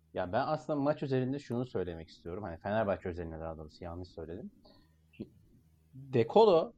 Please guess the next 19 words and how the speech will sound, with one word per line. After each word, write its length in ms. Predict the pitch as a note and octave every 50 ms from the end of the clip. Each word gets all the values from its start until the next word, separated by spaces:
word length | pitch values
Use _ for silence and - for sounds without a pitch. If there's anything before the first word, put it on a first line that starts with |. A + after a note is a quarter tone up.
| -
çok 160 | - E3 - -
ayrı 320 | - A#2 A#2 A#2+ B2+ C#3+ C#3
bir 180 | C3+ A2 G2+ - - -
oyuncu. 540 | A2 G#2 G2 F2+ F2 F2 F2 G2 A2 C#3+ F#3 - _ _ _ _ _ _ _ _ _
Guduric 420 | G#2 G#2+ A#2 B2 C#3+ D3 D3 D#3+ D#3
çok 220 | - E3 D#3+ -
ayrı 300 | B2 A#2 A2+ A2+ A2 F#2+
bir 60 | F#2
oyuncu. 340 | F2+ E2+ E2+ F2 E2+ - - - - _ _ _ _ _ _ _ _ _ -
Mesela 420 | C3+ C3+ C3+ D#3 D3+ D#3 D3+ D3 D#3+
ben 200 | F3 F3 D#3 C3
Guduric 420 | C#3 C#3+ C#3 F3+ F#3+ F#3 - - -
gibi 160 | E3+ D3+ D3
oyuncuları 500 | C3+ C3+ D3 C#3+ C#3 C3 C3+ D3 E3 E3
daha 180 | C3+ C3+ C3+ C3+
çok 200 | C3+ A#2+ F#2+ -
severim. 380 | - F2+ F2 E2 D#2 D#2+ D#2+ F#2
Neden? 300 | A2+ C#3+ F3 F3+ F#3+ F#3 _ -
Şimdi 160 | C#3+ B2+ G#2+